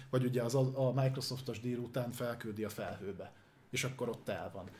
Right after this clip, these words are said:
Tehát, ö, szerintem ennek kicsit nagyobb volt a füstje, mint a, a lángja. Nagyon sokan lehozták, hogy és akkor itt temették az egész dolgot.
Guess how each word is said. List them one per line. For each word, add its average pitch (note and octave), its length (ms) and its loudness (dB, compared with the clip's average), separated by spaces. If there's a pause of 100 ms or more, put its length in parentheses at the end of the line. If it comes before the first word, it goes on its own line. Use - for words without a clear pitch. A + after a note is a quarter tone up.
(160)
Tehát, C3 220 2
ö, C3+ 220 8
szerintem D#3 480 10
ennek C#3+ 160 4
kicsit D#3 300 4
nagyobb D3+ 240 8
volt C3+ 180 4
a C3 60 2
füstje, C#3+ 320 4
mint C3+ 220 6
a, B2+ 220 6 (240)
a - 80 -4
lángja. D3+ 360 6
Nagyon D3 220 10
sokan C3+ 280 4
lehozták, B2+ 500 6
hogy B2+ 160 2
és B2 120 0
akkor C3 180 0
itt A#2+ 80 -2
temették B2+ 480 0
az B2 100 0
egész C3 260 4
dolgot. D#3 380 8